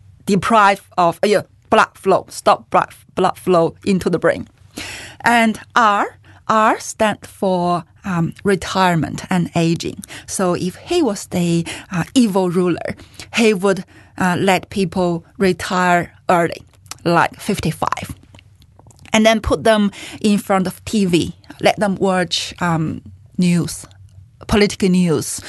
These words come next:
or negative news, or frustration <laughs> stuff. So get them depressed, angry, and anxious and scared. So, yeah. That's R.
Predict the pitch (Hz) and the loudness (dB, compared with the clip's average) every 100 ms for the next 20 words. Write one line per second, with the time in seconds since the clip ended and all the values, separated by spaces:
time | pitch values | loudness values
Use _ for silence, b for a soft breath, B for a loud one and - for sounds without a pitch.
0 | B B - 165 156 - - - 185 185 | B B -2 0 2 -2 -4 0 2 2
1 | 175 - 170 175 180 165 - - - - | 2 0 0 2 2 0 -4 -8 -10 -8
2 | - 57 57 - - 190 208 - 202 190 | -6 -6 -6 -6 -2 0 0 0 0 0
3 | - 196 226 - - 294 - _ - - | -2 -4 -6 -8 -10 -10 -10 _ -20 -12
4 | - - 185 - - B B - 214 185 | -4 2 2 0 -10 B B -2 0 2
5 | 202 180 202 190 170 - - 202 - 220 | -2 0 0 0 -2 -6 -4 -4 -2 0
6 | 214 226 - - 202 208 202 202 196 196 | 0 0 -6 -4 0 2 2 2 2 0
7 | - B B 190 180 175 175 175 - 208 | -4 B B -2 0 0 0 -2 0 0
8 | 190 - 208 202 - 185 - 160 80 - | 0 0 0 0 0 -2 -2 -4 -4 -8
9 | - - - - - - - - - _ | -14 -20 -20 -10 -10 -6 -2 -2 -4 _
10 | - - - - 175 170 - - - | -20 -20 -12 -2 0 0 -2 -4 -4